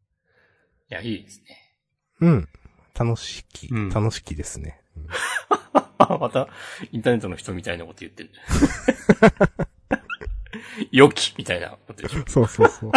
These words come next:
Speaker 2: そう。
Speaker 1: <laughs> 楽しき。えー、でも今週、やっぱまあ、合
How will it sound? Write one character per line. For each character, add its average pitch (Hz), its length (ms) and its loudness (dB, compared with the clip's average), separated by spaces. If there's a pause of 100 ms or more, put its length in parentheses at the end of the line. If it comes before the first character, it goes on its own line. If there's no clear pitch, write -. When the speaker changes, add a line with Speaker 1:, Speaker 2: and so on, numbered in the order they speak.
(120)
Speaker 2:
そ 95 80 -12
う。 - 40 -14 (200)
Speaker 1:
<laughs> - 240 -20
楽 101 280 -8
し - 200 -16
き。 - 180 -20 (1600)
え 196 360 -2
ー、 - 20 -6
で 170 80 0
も 151 80 2
今 294 220 4
週、 - 120 -2 (1300)
や 214 100 4
っ 208 40 0
ぱ 190 80 4
ま 139 140 4
あ、 110 120 -2 (300)
合 139 220 -2